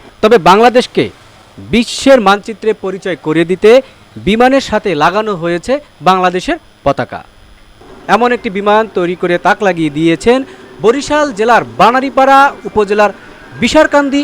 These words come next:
ইউনিয়নের ওয়ার্কশপ মিস্ত্রি গোলাম মোস্তফা। উদ্ভাবনের পর বিমানটির নাম রেখেছেন সুবর্ণা এক্সপ্রেস টু। ভিন্ন ধরনের এই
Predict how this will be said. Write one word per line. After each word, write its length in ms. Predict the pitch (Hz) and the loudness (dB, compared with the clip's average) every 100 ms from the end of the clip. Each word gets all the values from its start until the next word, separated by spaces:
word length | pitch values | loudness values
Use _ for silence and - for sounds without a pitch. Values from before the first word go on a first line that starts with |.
| - | -4
ইউনিয়নের 400 | 214 226 233 220 - | -4 -2 0 -2 -2
ওয়ার্কশপ 560 | 170 240 277 - 254 254 - | 2 2 2 -2 -2 -2 -4
মিস্ত্রি 440 | 180 - 214 202 | -14 -8 -6 -4
গোলাম 280 | 180 175 226 302 - - | -6 -4 -6 -6 -20 -6
মোস্তফা। 520 | 143 147 - 131 104 - - - - - - | -2 -2 -4 -6 -8 -10 -16 -20 -20 -18 -4
উদ্ভাবনের 520 | 175 165 175 180 185 - | -2 0 0 0 -2 2
পর 160 | 180 240 - - - | 4 4 -2 -16 -4
বিমানটির 400 | 214 247 240 156 - - 160 | 0 0 0 -4 -8 -16 -4
নাম 240 | 220 285 294 | 0 0 -2
রেখেছেন 360 | 285 262 220 165 | -4 -6 -8 -10
সুবর্ণা 440 | - 214 233 214 151 | -4 -2 0 -2 -4
এক্সপ্রেস 440 | 180 - 190 277 - _ _ 175 | -8 -8 -6 -6 -6 _ _ -6
টু। 100 | 127 87 _ _ _ _ - | -6 -8 _ _ _ _ -14
ভিন্ন 320 | 135 226 262 311 | 0 2 2 2
ধরনের 300 | 277 285 285 | 4 2 2
এই 160 | 226 | 0